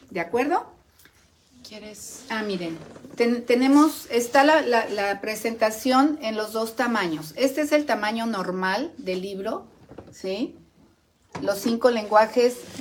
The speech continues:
Speaker 1: del amor de los niños. Y, eh, este es el tamaño bolsillo.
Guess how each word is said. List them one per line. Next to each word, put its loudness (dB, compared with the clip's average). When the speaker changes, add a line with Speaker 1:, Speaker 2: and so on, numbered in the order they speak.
Speaker 1:
del 2
amor 4
de 8
los 6
niños. -4
Y, 2
eh, 0
este 4
es 0
el -6
tamaño -2
bolsillo. -2